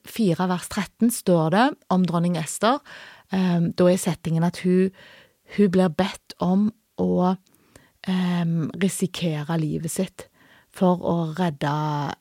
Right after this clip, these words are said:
eh, hele jødefolket, da. Så får hun beskjed ifra, eh, han som var på en måte fosterfaren hans.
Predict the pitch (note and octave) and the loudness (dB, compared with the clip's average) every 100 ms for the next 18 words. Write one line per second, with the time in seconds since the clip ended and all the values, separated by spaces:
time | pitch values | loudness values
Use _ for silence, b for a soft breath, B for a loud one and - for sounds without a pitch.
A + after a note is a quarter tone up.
0 | - F3+ E3+ E3 E3+ E3 E3+ E3+ D#3 E3+ | -6 -4 -2 -2 -2 -2 -2 -2 0 -2
1 | D#3 - - - - - B B B B | -4 -8 -10 -8 -12 -12 B B B B
2 | - G3 - F#3 F3+ F3+ - F#3 G3+ F#3 | -4 -2 2 4 4 2 4 4 4 2
3 | E3+ - E3+ E3+ F3 E3+ E3+ - F3 E3 | 0 0 2 4 4 2 0 -6 -6 -4
4 | D#3 D#3 D#3 D3+ D#3+ D3+ D3 D#3+ D3+ D3+ | -4 -2 -4 -2 0 0 0 -4 -4 -6
5 | - F3 - D#3+ C#3+ D3+ D3 D3+ E3 - | -6 -8 -8 -10 -6 -6 -4 -6 -8 -10